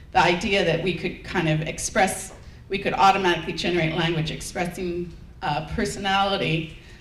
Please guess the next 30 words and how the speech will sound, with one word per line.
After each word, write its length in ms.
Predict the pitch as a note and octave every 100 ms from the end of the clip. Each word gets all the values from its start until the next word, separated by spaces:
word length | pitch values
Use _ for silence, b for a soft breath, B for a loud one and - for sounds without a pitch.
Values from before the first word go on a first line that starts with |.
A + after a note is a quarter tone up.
| B
led 180 | G#3+ G3+
us 160 | G3
to 200 | - G3
develop 440 | - G#3 F#3+ F#3 -
this 180 | F3 B3+
architecture 680 | D4 D#4 - - D3+ -
for 160 | F#3 F#3+
natural 380 | F#3 F3 - F#3
language 340 | E3 E3 D#3+
generator, 560 | F3+ E3 D#3+ F#3+ F#3+ E3+
where 180 | F3 E3
again, 320 | E3+ A3+ A#3+
we 60 | G3+
have 320 | F#3+ F#3 -
control 320 | F#3 - F#3+
of 100 | F3
all 160 | F3+ G#3
these 220 | F#3+ -
parameters 800 | - F3 E3+ E3+ C#3+ D3+ D#3+ - - B B B
that 140 | F#3+
affect 460 | F3+ F3+ G#3+ G3 -
how 360 | - F#3 D#3+ D#3+
things 300 | F#3 D#3+ D#3+
get 240 | D#3+ -
said. 380 | - G#3 D#3 -
So 120 | F#3+
not, 340 | F3+ F3+ D#3+ -
so 200 | - D#3+
at 220 | - -
the, 280 | D#3 D3+